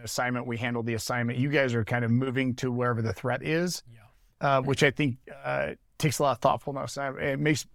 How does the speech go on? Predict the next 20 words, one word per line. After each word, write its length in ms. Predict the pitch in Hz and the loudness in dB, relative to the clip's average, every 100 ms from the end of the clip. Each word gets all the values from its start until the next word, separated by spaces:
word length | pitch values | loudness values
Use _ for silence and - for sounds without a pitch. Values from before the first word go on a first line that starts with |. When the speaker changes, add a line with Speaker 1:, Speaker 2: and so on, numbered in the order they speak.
| _ _ _ _ | _ _ _ _
Speaker 1:
it's 100 | 151 | 2
made 140 | 170 196 | 4 6
me 100 | 170 | 6
very, 400 | 151 151 147 - | 6 4 2 -4
uh, 140 | 131 120 | -2 0
respectful, 720 | 117 - 127 - 120 120 127 - | -2 0 -2 -2 -6 -6 -10 -10
uh, 280 | 123 123 - _ | -8 -8 -12 _
of 300 | - 120 117 - | -6 -4 -4 0
our 160 | 127 | 2
law 120 | 117 | 2
enforcement 420 | 107 - 113 113 113 | 0 -2 -6 -6 -8
folks. 380 | 107 110 - - - | -8 -10 -16 -16 -2
Speaker 2:
Well, 60 | 135 | 0
it's 80 | 156 | 4
nice 180 | 160 | 2
to 80 | 156 | 4
hear 160 | 131 151 | 2 2
that 140 | 131 | 2
we're 160 | 139 131 | 2 2
challenging 880 | - - 135 143 127 139 131 127 | 0 2 2 2 0 -4 -8 -16